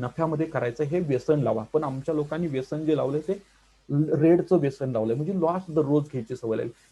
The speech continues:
लॉसमध्ये आपण तास, दोन तास, तीन तास, चार तास पेशन्स ठेवून बसतो, पण प्रॉफिट व्हायला लागलं का दहा मिनिटाच्या आत बाहेर पडतो. ही सर्वात वाईट सवय जी आहे, ती ट्रेडरला किंवा इन्व्हेस्टरला लागलेली असते.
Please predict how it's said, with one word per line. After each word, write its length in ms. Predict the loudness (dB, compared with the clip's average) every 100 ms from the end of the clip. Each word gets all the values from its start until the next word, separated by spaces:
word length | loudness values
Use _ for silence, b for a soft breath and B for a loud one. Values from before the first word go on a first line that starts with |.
| 0
लॉसमध्ये 460 | 2 2 -2 -2
आपण 200 | 0 -2
तास, 320 | -2 -2 -2 -4
दोन 200 | -4 -4 -4
तास, 180 | -6 -6
तीन 180 | -6 -6 -4
तास, 120 | -6 -4
चार 180 | -8 -6 -4
तास 140 | -4 -2
पेशन्स 420 | -4 -2 -2 -2 -4
ठेवून 160 | -2
बसतो, 320 | -2 -2 -6 -12 _ _ -4
पण 100 | -2
प्रॉफिट 460 | 2 0 0 0
व्हायला 220 | 2 4
लागलं 140 | 4 4
का 100 | 2
दहा 160 | 2 0
मिनिटाच्या 380 | 2 2 2 2
आत 60 | 0
बाहेर 140 | -4 -6
पडतो. 320 | -6 -6 -8 -8 b b
ही 60 | -2
सर्वात 400 | 4 4 4 2 0
वाईट 360 | -4 -2 -2
सवय 300 | -2 0 0
जी 120 | -2 -4
आहे, 140 | -6
ती 160 | -6 -8 -2
ट्रेडरला 460 | 0 0 -2 -2
किंवा 220 | -4 -4
इन्व्हेस्टरला 600 | -4 -2 -2 -2 -4 -2 0
लागलेली 240 | 0 -4
असते. 220 | -6 -8